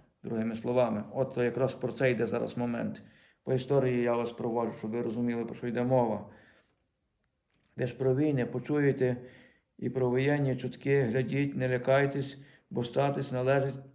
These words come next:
тому, але це не кінець ще. Дорогі у Христі Господі, ізраїльтяни кажуть, е, е, а,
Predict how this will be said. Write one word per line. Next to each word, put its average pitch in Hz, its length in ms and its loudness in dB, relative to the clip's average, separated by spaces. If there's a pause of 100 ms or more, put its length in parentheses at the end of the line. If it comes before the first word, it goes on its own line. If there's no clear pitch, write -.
тому, 135 520 2 (240)
але 131 260 6
це 147 260 2
не 143 120 0
кінець 139 440 0
ще. 117 540 0 (1900)
Дорогі 139 380 4
у 147 80 4
Христі 143 260 -2
Господі, 127 580 0
ізраїльтяни 131 680 0
кажуть, 139 460 0
е, 120 460 -2 (560)
е, 117 400 -4
а, - 380 0